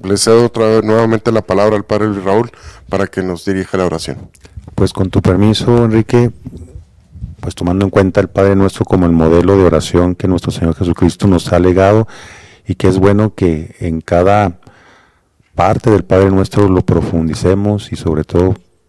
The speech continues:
Speaker 2: pues, lo vivamos tal cual es y acentuar este, pues, Padre Nuestro en el sentido de que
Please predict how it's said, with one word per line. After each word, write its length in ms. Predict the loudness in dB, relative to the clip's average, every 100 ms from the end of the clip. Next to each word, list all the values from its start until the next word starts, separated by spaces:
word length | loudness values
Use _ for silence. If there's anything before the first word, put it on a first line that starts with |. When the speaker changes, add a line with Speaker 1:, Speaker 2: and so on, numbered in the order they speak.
| _
Speaker 2:
pues, 300 | -20 -16 -6
lo 120 | -2
vivamos 640 | 0 0 0 0 -4 -8 -8
tal 200 | -4 -4
cual 180 | 0 0
es 220 | 0 -2
y 180 | -8 -6
acentuar 600 | -6 -6 -6 0 0 0
este, 460 | -6 -8 -6 -6 -6 _ -20 -20 -20 -20 _
pues, 520 | -4 -4 -4 -10 -16 -20 _ _ _ _ _ _ _ _ _ _ -20 -4
Padre 320 | 0 2 2
Nuestro 640 | 4 2 0 0 0 0 -6 _ _ _ _ _ -14
en 200 | -10 -8
el 100 | -8
sentido 580 | -8 -8 -4 0 2 2
de 120 | 0
que 320 | -4 -10 -10